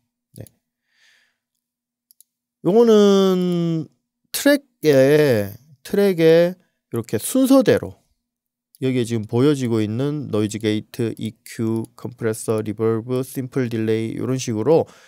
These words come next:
어, 추가한 순서대로 추가되는 방식입니다. 물론 순서를 바꾸고 싶으면 여기서 클릭을 해서,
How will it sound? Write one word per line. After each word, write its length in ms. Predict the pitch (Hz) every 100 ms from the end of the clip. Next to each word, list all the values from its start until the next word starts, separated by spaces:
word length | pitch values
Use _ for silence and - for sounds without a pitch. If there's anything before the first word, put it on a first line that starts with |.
| _ _ -
어, 180 | 107 101
추가한 520 | - - 190 202 214
순서대로 960 | 208 240 240 254 208 160 170 185 185 185
추가되는 580 | - - 131 123 120 120
방식입니다. 720 | 113 113 113 101 95 - - - _ _ _ _ _ _ _ _ _ _ _ _ -
물론 480 | 147 214 226 185 175 _ _ _ _
순서를 380 | - 247 247 247
바꾸고 340 | 151 - 262 233
싶으면 600 | - 156 160 208 208 135
여기서 320 | 147 165 139
클릭을 640 | - 196 202 180 156 165
해서, 440 | 165 147 180 190